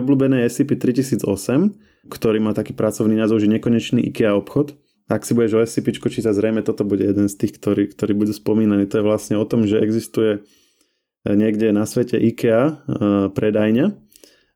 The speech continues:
A keď do nej vojdeš, oni samozrejme to S C P čko ju ohradilo a všetky spri-, príjazdové cesty k nej zatarasilo a tak, ale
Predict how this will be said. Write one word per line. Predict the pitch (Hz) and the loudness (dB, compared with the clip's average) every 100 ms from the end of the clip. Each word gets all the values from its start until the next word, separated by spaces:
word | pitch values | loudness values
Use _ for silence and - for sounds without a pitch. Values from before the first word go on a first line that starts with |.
| - | -8
A | - 107 107 | -2 0 0
keď | 104 127 | 0 0
do | 143 | 2
nej | 127 | 2
vojdeš, | 104 101 104 131 196 - _ _ | 4 4 4 2 0 -6 _ _
oni | 113 117 | -2 0
samozrejme | 120 117 113 117 | 0 2 2 2
to | 113 | 0
S | 110 | 0
C | 131 | -2
P | - | -4
čko | 104 - | -2 0
ju | 107 | 2
ohradilo | 113 113 113 113 117 117 - | 2 2 2 2 4 4 2
a | 101 98 | 0 0
všetky | - 107 - 107 | -2 -2 0 0
spri-, | - 110 110 - | 0 0 0 0
príjazdové | 113 107 107 104 | 0 2 2 0
cesty | 110 - 110 | -2 -2 -2
k | - | 2
nej | 107 | 2
zatarasilo | 98 107 113 110 - 113 101 | 2 0 0 0 0 0 2
a | |
tak, | 92 135 147 - | 0 -2 -2 0
ale | 104 104 - | 0 0 -4